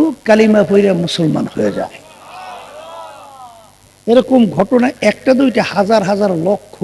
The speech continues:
লক্ষ। কথা ঠিক কিনা? ওই যে আপনারা জানেন, কিছুদিন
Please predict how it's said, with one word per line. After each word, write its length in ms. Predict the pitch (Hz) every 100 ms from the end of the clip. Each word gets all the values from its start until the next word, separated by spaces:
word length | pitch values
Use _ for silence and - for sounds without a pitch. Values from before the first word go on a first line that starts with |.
| 170
লক্ষ। 280 | 156 - - - - - - - - _ -
কথা 140 | 165
ঠিক 200 | 180 196
কিনা? 240 | - 175 160 214 - - - - - - 571 605 - - - -
ওই 100 | 214 220
যে 80 | 220
আপনারা 300 | 220 226 214
জানেন, 280 | 214 220 208 -
কিছুদিন 420 | 190 - 208